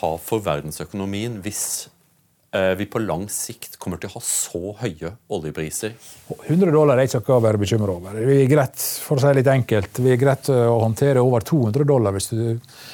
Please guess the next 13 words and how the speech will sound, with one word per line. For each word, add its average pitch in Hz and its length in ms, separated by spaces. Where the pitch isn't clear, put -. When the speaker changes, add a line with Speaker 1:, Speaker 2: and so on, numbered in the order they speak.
Speaker 2:
eh, 131 320
før 180 240
Jom 165 240
Ki-, 180 160
da 185 220
vi 175 240
fant 147 320
oljen 127 560
i, 110 320
eh, 92 560
i, 110 80
på 135 160
Ekofisk 127 560